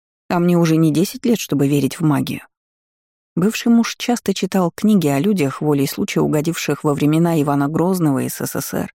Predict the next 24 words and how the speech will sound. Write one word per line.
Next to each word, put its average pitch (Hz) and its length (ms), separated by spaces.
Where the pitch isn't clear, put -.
и 160 80
Древнюю 147 480
Японию. - 500
Ещё 165 240
и 175 80
меня 160 320
подсадил. - 580
Героев 220 340
этих 220 220
романов 208 460
называли 170 440
попаданцами. 156 800
Интересно, 143 540
с - 100
чего 170 360
вдруг 185 260
вспомнила? - 600
Ещё 143 300
имена 151 360
здесь 190 220
такие 151 320
странные. - 600
Свенья, 151 760
Малкольм. 147 680